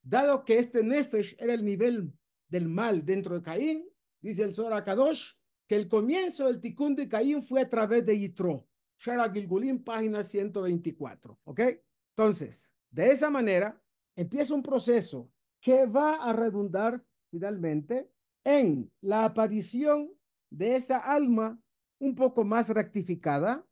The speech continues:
en el cuerpo de Yitro. Qué fascinante y revelador, dicen nuestros sabios. Para empezar,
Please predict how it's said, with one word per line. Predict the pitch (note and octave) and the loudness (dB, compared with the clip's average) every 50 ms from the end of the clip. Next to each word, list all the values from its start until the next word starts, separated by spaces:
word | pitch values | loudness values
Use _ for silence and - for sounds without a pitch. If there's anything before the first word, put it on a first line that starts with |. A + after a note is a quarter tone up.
| _ _ _ _ _ _ | _ _ _ _ _ _
en | - A3 G#3 G3+ | -4 -2 0 0
el | G3 F3+ F3 | 0 -2 -2
cuerpo | F3 G#3+ A#3+ B3+ B3 B3+ B3+ - G#3+ G#3 G#3+ A3 B3 - _ _ _ _ _ _ | 0 2 2 2 2 0 -2 -4 -2 -2 -2 -4 -8 -16 _ _ _ _ _ _
de | D3+ D3 E3 F3 F3+ F3 - _ | -6 -4 -4 -4 -4 -6 -12 _
Yitro. | D#3+ D#3+ D3+ B2+ - - A#2 A#2 - - _ _ _ _ _ _ | -12 -10 -10 -10 -10 -14 -14 -16 -18 -20 _ _ _ _ _ _
Qué | - D4+ E4+ | -2 -2 0
fascinante | C#4 E4 D#4 - C#4+ C#4 C4+ C#4+ D4+ D4+ D#4 D4+ | 2 2 0 2 0 0 0 0 0 -2 -2 -2
y | |
revelador, | C#4 C#4+ C#4 C4 C#4 C#4 C#4 C4+ D4+ D#4+ D#4+ D#4+ - _ _ _ _ _ _ | -2 -2 -2 0 -2 -2 0 2 2 2 2 0 -4 _ _ _ _ _ _
dicen | - G3 A3+ - - A3+ A#3 | -16 -14 -12 -10 -8 -6 -4
nuestros | A#3 A3+ A3+ A#3 G#3 | -4 -6 -6 -6 -6
sabios. | F3+ G3 F#3+ F#3+ G3 - - - _ _ _ _ _ _ | -6 -6 -6 -6 -8 -14 -18 -20 _ _ _ _ _ _
Para | - D3+ D#3 E3+ | -10 -6 -4 -4
empezar, | F3 F3 F3 D#3 - C4 D4 D#4 C#4+ C#4 C#4 | -4 -4 -4 -4 -4 -4 -4 -4 -6 -8 -10